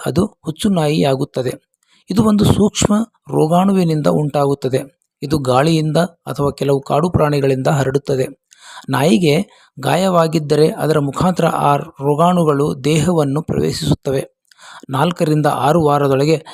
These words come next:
ಇದರ ಪರಿಣಾಮ ಕಾಣಿಸತೊಡಗುತ್ತದೆ. ಈ ಅವಧಿಯಲ್ಲಿ ನಾಯಿ ಸದ್ದುಗದ್ದಲ ಮಾಡದೆ ಸುಮ್ಮನಿರುತ್ತದೆ.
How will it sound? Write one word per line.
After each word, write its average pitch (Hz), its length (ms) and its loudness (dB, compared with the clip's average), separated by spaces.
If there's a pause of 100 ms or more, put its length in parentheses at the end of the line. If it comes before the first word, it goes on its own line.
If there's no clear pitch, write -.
(140)
ಇದರ 143 200 -2
ಪರಿಣಾಮ 147 540 -2
ಕಾಣಿಸತೊಡಗುತ್ತದೆ. 139 920 -4 (600)
ಈ 196 140 -2
ಅವಧಿಯಲ್ಲಿ 156 520 0
ನಾಯಿ 139 400 0 (180)
ಸದ್ದುಗದ್ದಲ 156 800 -2
ಮಾಡದೆ 131 400 -2
ಸುಮ್ಮನಿರುತ್ತದೆ. 151 1000 -2